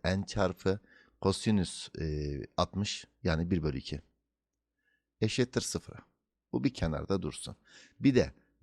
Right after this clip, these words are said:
doksan bizi nereye götürüyor arkadaşlar? Bire. X yerine doksan yazıp bire eşitler misiniz?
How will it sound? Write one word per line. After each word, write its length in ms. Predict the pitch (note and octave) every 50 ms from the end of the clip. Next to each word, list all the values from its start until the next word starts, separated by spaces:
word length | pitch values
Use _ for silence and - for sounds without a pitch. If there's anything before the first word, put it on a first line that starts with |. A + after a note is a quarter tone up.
| D#2+ D2 D2 C#2
doksan 640 | G#2+ F#2+ - - - - - A2 G#2 F#2+ D#2 C2 C2
bizi 360 | C#2+ C#2 D2 E2 E2+ G#2 A2
nereye 220 | A2+ A#2 A#2 A#2+ A#2
götürüyor 360 | G#2 G2+ F2+ - - F#2+ F2
arkadaşlar? 560 | E2 - - E2+ E2+ - - G#2+ G2+ F2 C#2
Bire. 300 | C#2+ D2+ C2+ C#2 C#2+ E2 -
X 240 | - G2+ - - -
yerine 280 | G2 F#2+ G2 F#2+ -
doksan 300 | - F2+ - - - F#2+
yazıp 300 | F#2+ F#2 F#2 F2+ - -
bire 120 | - F#2+ F#2
eşitler 320 | F2 E2+ - - G2+ G2
misiniz? 480 | F2+ E2 - - C#2+ C#2 - - -